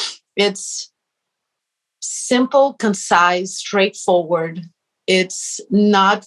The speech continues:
filled with fluff, which I really appreciate. How many times I've read something where I'm just like, "Oh my God, just get to the point." Like,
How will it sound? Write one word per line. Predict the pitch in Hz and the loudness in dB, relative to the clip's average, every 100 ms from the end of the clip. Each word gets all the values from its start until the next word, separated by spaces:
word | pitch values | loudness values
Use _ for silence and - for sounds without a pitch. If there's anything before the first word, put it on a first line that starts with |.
| _ | _
filled | 208 202 185 | 0 2 2
with | 180 - | -2 -4
fluff, | - 175 160 165 - - | 0 4 4 4 -6 -6
which | 185 170 | -4 -2
I | 160 160 | -2 0
really | 160 196 185 | 2 4 4
appreciate. | 170 - 160 147 - 147 147 151 - _ _ _ _ | 2 0 -4 -4 -4 -2 -2 -2 -10 _ _ _ _
How | - 208 233 | 2 4 4
many | 233 220 | 0 -2
times | 214 190 185 185 | 0 0 0 -2
I've | 175 | -2
read | 165 165 175 | 0 0 -2
something | - 180 175 175 | -2 -4 0 0
where | 170 165 | 2 2
I'm | 165 | 2
just | 165 180 175 | 2 0 2
like, | 165 160 | 0 -2
"Oh | 180 | -2
my | 190 | 0
God, | 175 175 | 0 0
just | 185 175 | -2 0
get | 190 | 0
to | 196 | 0
the | 175 | -2
point." | 175 - 151 147 | -2 -4 -4 -4
Like, | 175 160 - | 0 0 -2